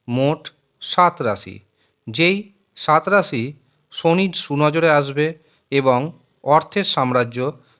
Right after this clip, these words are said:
বিস্তার করবে। যারা অনলাইনে ব্যক্তিগতভাবে আমার সাথে পরামর্শ করতে চাইছেন, নিজের জন্মছক বিচার করাবেন ভাবছেন, হস্তরেখা দেখাবেন ভাবছেন, তারা নিচের দেওয়া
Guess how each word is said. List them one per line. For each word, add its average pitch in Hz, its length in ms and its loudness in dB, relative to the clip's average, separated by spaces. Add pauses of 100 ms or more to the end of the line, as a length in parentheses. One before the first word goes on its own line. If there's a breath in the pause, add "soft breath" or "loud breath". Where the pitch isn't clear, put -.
(120 soft breath)
বিস্তার 123 520 -2 (420)
করবে। 98 360 -6 (540)
যারা 165 300 4 (460)
অনলাইনে 156 760 2 (360)
ব্যক্তিগতভাবে 139 840 0 (440)
আমার 139 260 2
সাথে 147 300 -2 (480)
পরামর্শ 185 460 2
করতে 127 360 -6
চাইছেন, 104 360 -6 (540 soft breath)
নিজের 143 240 0
জন্মছক 135 480 0
বিচার 165 280 -2
করাবেন 165 380 -2
ভাবছেন, 156 420 -4 (400)
হস্তরেখা 165 460 0
দেখাবেন 113 380 -2
ভাবছেন, 98 360 -12 (480)
তারা 135 240 2 (400)
নিচের 156 320 0
দেওয়া 147 300 2